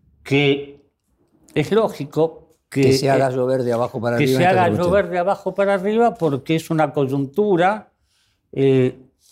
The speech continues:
Speaker 1: donde además, como hay capacidad ociosa muy grande, seguramente todo aumento de la producción absorbe costos fijos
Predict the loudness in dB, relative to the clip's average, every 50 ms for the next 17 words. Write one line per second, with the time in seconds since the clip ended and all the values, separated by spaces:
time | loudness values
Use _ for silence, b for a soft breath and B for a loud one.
0 | _ _ _ _ -2 -2 0 0 0 0 0 2 2 2 2 2 0 0 0 -2
1 | -2 -4 -8 -6 -4 -2 -2 -2 -2 -2 -2 -2 -2 -2 -4 -4 -6 -2 0 0
2 | 0 -2 -4 -4 -6 -6 -6 -6 -6 -4 -2 -2 0 0 0 0 0 0 0 0
3 | 0 0 0 0 -2 -2 -8 _ _ _ _ _ _ _ _ _ -10 0 2 2
4 | 4 4 4 2 2 2 0 0 0 0 -2 -2 0 0 0 2 2 2 2 0
5 | -2 -2 0 0 0 0 2 0 0 0 -2 -2 -2 -2 -4 -6 -6 -2 0 0
6 | 2 2 0 0 -2 -2 -4 -4 -2 -2 -2 0 -2 -4 -2 0 -2 -4 -2 -4
7 | -6 -6 -4 -6 -6 -6 -6 -4 -4 -4 -4 -6 -12 _